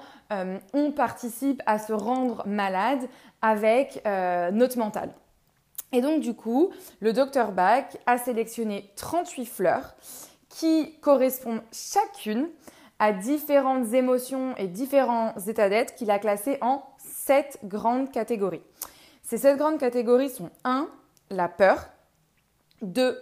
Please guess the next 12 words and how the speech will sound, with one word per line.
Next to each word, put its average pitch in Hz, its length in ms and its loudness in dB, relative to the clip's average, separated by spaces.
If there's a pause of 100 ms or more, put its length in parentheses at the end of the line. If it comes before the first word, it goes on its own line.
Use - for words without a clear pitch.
(100)
la 180 160 -2
solitude, 233 600 -6 (720)
trois, - 720 4
l'incertitude, 254 960 -2 (680)
quatre, 226 460 0 (120)
l'indifférence, 254 1120 -2 (220)
cinq, 254 520 -2 (380)
la 185 220 -2
dépendance, 208 880 -4 (380)
six, - 640 -4 (120)
le 190 200 0
découragement 208 1080 -4